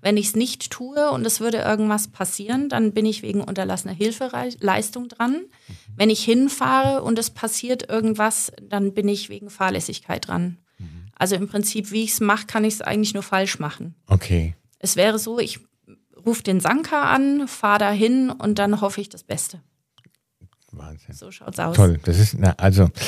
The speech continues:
Speaker 2: gut, also du hast uns viel, viel, äh, Eindruck gegeben von deinem Beruf und, äh, ich glaub, das
Speaker 1: Gerne.
Speaker 2: wissen die wenigsten, was du uns erzählt hast dann, oder?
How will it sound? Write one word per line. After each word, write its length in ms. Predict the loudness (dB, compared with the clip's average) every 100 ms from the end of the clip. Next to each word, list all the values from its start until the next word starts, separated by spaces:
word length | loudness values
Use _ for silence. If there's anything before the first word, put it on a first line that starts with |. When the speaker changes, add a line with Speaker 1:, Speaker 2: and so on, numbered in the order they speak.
| -2 -4 -6 -12 -16 _
Speaker 2:
gut, 360 | 10 10 10 8
also 260 | 8 8 8
du 100 | 6
hast 160 | 8
uns 180 | 8 10 8
viel, 340 | 8 8 8 6
viel, 400 | 6 8 8 8
äh, 300 | 8 10 10 8 8
Eindruck 540 | 0 6 8 8 4 6
gegeben 480 | 4 4 4 2 2
von 260 | 2 4
deinem 260 | 6 6 6
Beruf 520 | 4 6 4 4 0
und, 340 | 4 4 4
äh, 120 | 2 2
ich 120 | 0
glaub, 200 | 2 4 4
das 120 | 6
Speaker 1:
Gerne. 100 | 8
Speaker 2:
wissen 180 | 8 8
die 140 | 8
wenigsten, 600 | 8 8 6 2 2 2
was 140 | 2
du 100 | 0
uns 180 | 0 2
erzählt 480 | 2 0 4 4 6
hast 280 | 2 0 0
dann, 260 | 2 0 -4 _ _ _ _ _ _ _
oder? 340 | 6 8 8